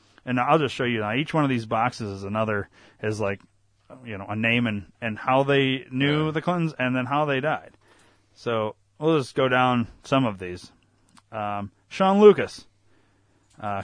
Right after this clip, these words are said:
Speaker 1: claimed D N C rigged the election for Hillary. His death was, is, uh, is a mystery. Nobody knows how he died.
Speaker 2: Hmm.
Speaker 1: He's just dead. Uh, Charles Meisner. He's an assistant U S Secretary of Commerce under Bill Clinton.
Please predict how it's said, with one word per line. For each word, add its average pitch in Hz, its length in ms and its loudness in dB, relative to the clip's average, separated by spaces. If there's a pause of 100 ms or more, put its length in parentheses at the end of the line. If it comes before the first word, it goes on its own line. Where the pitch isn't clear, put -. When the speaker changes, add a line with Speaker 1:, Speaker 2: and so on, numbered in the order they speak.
Speaker 1:
claimed 156 360 2
D 156 140 2
N 170 160 4
C 175 200 2
rigged 147 280 4
the 156 80 4
election 156 500 4 (520)
for 110 120 -6
Hillary. 117 400 2 (640)
His 156 200 2
death 151 300 2
was, 135 220 2 (640)
is, 123 320 -4
uh, 110 380 0
is 123 140 -4
a 123 40 -2
mystery. 143 460 -2 (180)
Nobody 131 220 -8
knows 165 180 -4
how 92 140 -12
he 135 180 -8
died. 87 280 -14 (200)
Speaker 2:
Hmm. 151 120 -10
Speaker 1:
He's 123 120 -14
just - 240 -10
dead. 131 240 0 (480)
Uh, 113 360 0
Charles 165 560 4 (220)
Meisner. 139 560 4 (220)
He's 139 180 -2
an 135 80 2
assistant 190 440 0
U 180 200 4
S 175 120 2
Secretary 180 440 0
of 135 120 -2
Commerce 160 440 0
under 143 220 2
Bill 139 220 2
Clinton. 165 340 0